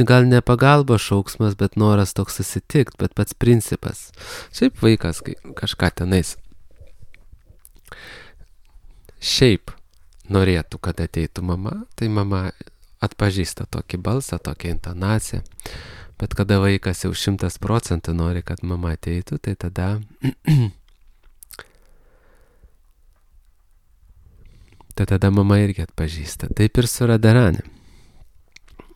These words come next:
Ar su Krišna. Ir prie ko aš lenkiu, lenkiu prie to, kad mes dažnai, vat, klausim, klausia manęs, vat, o kodėl nėra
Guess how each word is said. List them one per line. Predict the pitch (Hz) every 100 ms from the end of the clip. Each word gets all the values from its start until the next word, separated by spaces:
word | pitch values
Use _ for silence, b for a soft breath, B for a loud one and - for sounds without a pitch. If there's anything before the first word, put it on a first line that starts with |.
| -
Ar | 107 87
su | - 92
Krišna. | 101 107 - - - - - - - _ - B B B B B B -
Ir | 117 117 113 110 110 -
prie | 113 113
ko | - 135
aš | -
lenkiu, | 123 120 120 117
lenkiu | - 113 110 120
prie | - 104
to, | - 127
kad | 127 107 - - _ _ _ - - _ - - -
mes | 117 123 110
dažnai, | 110 107 110
vat, | 104 98
klausim, | - 120 127 107 - 110 127 135 _ B B B B B B B B B B B B _ - _ _ _ - -
klausia | 110 104 98 -
manęs, | 95 95 95 90 - - - - - -
vat, | 101 101 -
o | 101
kodėl | - 98 101 110 113
nėra | 104 104 107 104 104